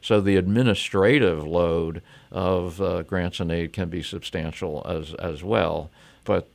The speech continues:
uh, it is a very complex system. And, uh, for the states, most of the money they're getting is for Medicaid, and that's what they're spending it on.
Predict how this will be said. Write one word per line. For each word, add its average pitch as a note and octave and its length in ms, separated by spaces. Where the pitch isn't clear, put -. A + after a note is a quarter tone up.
uh, F2 400
it G#2 160
is G#2+ 160
a G#2 60
very G#2+ 260
complex F#2+ 720
system. F#2+ 580
And, F2+ 540
uh, F2 160
for - 160
the F#2+ 120
states, B2+ 640
most A2+ 480
of G2 100
the F2 80
money D#2 380
they're D#2 200
getting D#2 480
is G2 160
for F2+ 180
Medicaid, D#2 720
and F#2 140
that's F2 240
what F2+ 140
they're E2+ 100
spending D#2+ 400
it D2 140
on. D2+ 360